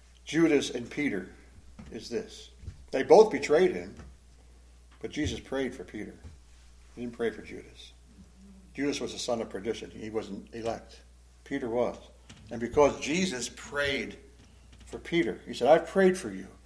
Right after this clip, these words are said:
That's intercession. We read about the Lord's, uh, uh, uh, Jesus at the Lord's right hand in heaven. That's what intercession looks like. He knows full well what you're about to face.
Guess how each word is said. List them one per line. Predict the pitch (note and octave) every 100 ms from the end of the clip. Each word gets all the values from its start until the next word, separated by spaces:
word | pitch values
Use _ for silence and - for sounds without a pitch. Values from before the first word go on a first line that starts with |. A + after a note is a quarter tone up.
| - -
That's | G3 A#3
intercession. | G#3 G3 F#3+ A3 G#3 - G#2+
We | D#3
read | E3+ A3+
about | F#3+ F3+ F3 - - -
the | D3+
Lord's, | D3+ F#3+ F#3+
uh, | - F3+ D#3 - D#3+ - D3 -
uh, |
uh, | C#3+ - - - -
Jesus | D#3+ F#3+ D#3+
at | D3
the |
Lord's | C#3+ E3 F3
right | D#3+ E3+
hand | D3+ D#3+ D3+
in |
heaven. | C#3 D#3 E3+ D3
That's | G#3 A3
what | F#3
intercession | G3 F#3 F3+ F3 D#3+
looks | A3 F#3+
like. | A2 F#2 - - - - - - - - -
He | F#3
knows | G#3+ F#3+
full | - - A3+ G#3+
well | G#3+ G3
what | C#3
you're | F3+ E3+
about | E3 D#3+
to | D3+
face. | - D#3+ G#2+ - -